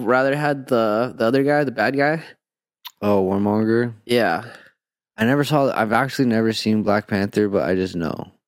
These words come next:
Speaker 1: Yeah.
Speaker 2: I'm, like, being Marvel knowledgeable.
Speaker 1: The internet.
Speaker 2: Marvel knowledgeable, we'll say. Marvel knowledgeable.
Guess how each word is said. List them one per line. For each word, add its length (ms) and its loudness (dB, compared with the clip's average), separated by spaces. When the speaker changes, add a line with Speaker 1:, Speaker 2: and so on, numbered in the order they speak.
Speaker 1:
Yeah. 200 -2
Speaker 2:
I'm, 120 -4
like, 220 -2
being 460 -4
Marvel 720 -4
knowledgeable. 420 -6
Speaker 1:
The 60 0
internet. 420 -4
Speaker 2:
Marvel 300 2
knowledgeable, 640 0
we'll 100 0
say. 280 0
Marvel 320 -2
knowledgeable. 600 0